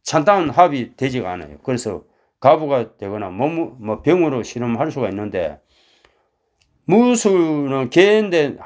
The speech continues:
노란 개입니다. 누룽이야, 누룽이.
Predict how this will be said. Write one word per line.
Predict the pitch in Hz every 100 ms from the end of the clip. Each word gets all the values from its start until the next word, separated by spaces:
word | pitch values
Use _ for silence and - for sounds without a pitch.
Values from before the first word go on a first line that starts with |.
| - _ _ _ _ _ _ - _ _ _ _
노란 | 110 143 185 233
개입니다. | 190 180 143 - 73 - _ _ _ _
누룽이야, | 123 175 233 175 107
누룽이. | 87 90 98 98 76